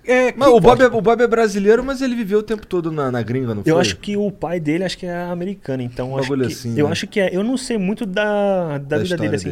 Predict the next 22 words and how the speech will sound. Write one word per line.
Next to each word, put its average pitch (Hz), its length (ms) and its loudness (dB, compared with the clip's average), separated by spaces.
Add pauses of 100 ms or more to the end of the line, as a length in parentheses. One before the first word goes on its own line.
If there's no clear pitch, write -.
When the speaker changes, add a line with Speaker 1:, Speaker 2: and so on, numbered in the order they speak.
Speaker 2:
dele, - 0 -
Speaker 3:
é, 131 200 -2
Speaker 2:
tá. - 40 -16 (240)
Speaker 3:
mas 131 220 0
eu 143 100 4
acho 143 200 0
que, 147 400 0
eu 143 200 -4
acho 131 120 -4
que - 60 -12
o - 20 -16
pai 156 160 2
dele 151 180 0
era 151 240 0
americano 143 640 -2
e 170 160 -2
aí 143 440 0
ele 151 320 -2
se - 120 -10
mudou 147 200 -2
muito 156 200 -4
novo 151 240 -8